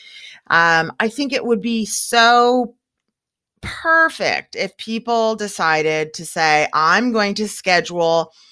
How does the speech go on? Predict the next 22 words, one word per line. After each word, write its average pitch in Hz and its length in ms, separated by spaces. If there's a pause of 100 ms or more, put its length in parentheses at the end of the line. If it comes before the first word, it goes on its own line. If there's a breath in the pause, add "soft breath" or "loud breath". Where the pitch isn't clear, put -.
(580 soft breath)
a 180 160
short 214 680
absence 180 680
once, 370 560
maybe 269 320
twice 240 500
a 233 60
day. 165 500 (500 soft breath)
And 208 380 (520)
in 226 360
doing 285 460
that, 170 360 (100)
I 226 200
will 294 240
give 240 340
my 220 200
puppy 208 420
something 247 640
super 370 1160
fabulous 202 960
to - 160
do, 185 600